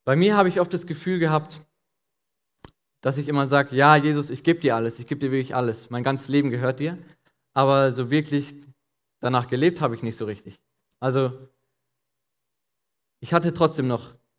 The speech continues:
diese eine Sünde, die ich schon jahrelang kenne und die ich immer wieder tue, obwohl mein Leben Jesus gehört.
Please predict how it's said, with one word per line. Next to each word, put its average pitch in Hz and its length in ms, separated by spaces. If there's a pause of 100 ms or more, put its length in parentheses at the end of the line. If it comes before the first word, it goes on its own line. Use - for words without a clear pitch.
(340)
diese 135 180
eine 151 180
Sünde, 170 300
die 139 120
ich 135 60
schon 139 140
jahrelang 143 400
kenne 180 420
und 127 240
die 131 140
ich 127 100
immer 151 260
wieder 185 260
tue, 165 400 (160)
obwohl 131 420
mein 131 200
Leben 131 220
Jesus 135 260
gehört. 101 380